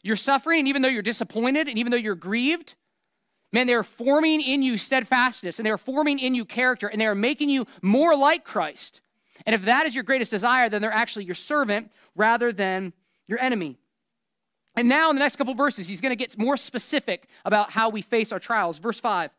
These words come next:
"If any of you lacks wisdom, let him ask God, who gives generously to all without reproach, and it will be given him. But let him ask in faith with no doubting, for the one who doubts is like a wave of the sea that is driven and tossed by the wind.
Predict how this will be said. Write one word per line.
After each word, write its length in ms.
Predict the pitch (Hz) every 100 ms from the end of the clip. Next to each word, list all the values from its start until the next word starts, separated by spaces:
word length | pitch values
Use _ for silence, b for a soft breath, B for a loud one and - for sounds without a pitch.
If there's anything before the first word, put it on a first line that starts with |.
| b b b b
"If 120 | 220 226
any 180 | 330
of 80 | 381
you 100 | 349
lacks 260 | 311 277 -
wisdom, 380 | 269 247 226 233
let 120 | 262
him 60 |
ask 220 | 269 226 208
God, 360 | 254 202 147
who 80 | 208
gives 180 | 202 165
generously 540 | 233 240 269 254 285
to 120 | - 233
all 280 | 262 233
without 200 | 202 208
reproach, 440 | 214 208 294 226 220
and 100 | 220
it 100 | 208
will 140 | 285
be 100 | 285
given 260 | 247 311 190
him. 220 | 175 127 _ _ _ _ _ _
But 160 | 233 247
let 160 | 339
him 80 | 381
ask 320 | 294 349 -
in 80 | 254
faith 300 | 302 294 220
with 100 | 196
no 120 | 269
doubting, 400 | 208 202 196 240
for 120 | -
the 60 | 220
one 120 | 269
who 80 | 247
doubts 420 | 175 277 226 208
is 100 | 208
like 120 | 208
a 60 | 196
wave 320 | 170 226 269
of 100 | 214
the 60 | 170
sea 320 | - 302 254
that 100 | 190
is 80 | 135
driven 360 | - 269 269
and 100 | 202
tossed 280 | - 214 220
by 140 | 220 180
the 60 |
wind. 300 | 190 240 160